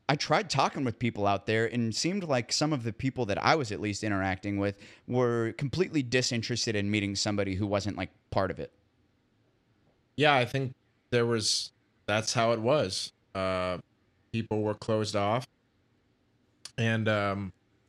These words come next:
Speaker 2: it was, you would have these kind of, uh, communities, eh, whatever communities there were, whatever scenes there were, 'cause it's such a huge city,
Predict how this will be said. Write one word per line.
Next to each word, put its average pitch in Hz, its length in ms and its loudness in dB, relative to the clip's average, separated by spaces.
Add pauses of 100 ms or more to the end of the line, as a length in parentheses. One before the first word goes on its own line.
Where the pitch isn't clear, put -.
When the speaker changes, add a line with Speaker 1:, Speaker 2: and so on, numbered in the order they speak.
(360)
Speaker 2:
it 117 180 0
was, 117 420 0 (480)
you 117 120 0
would 117 100 2
have 127 240 6
these 120 180 0
kind 117 320 0
of, 104 160 -2
uh, 95 380 2 (600)
communities, 196 680 4
eh, 156 60 2
whatever 165 400 6
communities 151 580 0
there 120 160 4
were, 117 320 4
whatever 117 300 2
scenes 123 580 0
there 107 160 0
were, 101 460 0
'cause 123 100 -4
it's 127 120 2
such 175 160 2
a 143 40 -2
huge 127 260 0
city, 90 360 0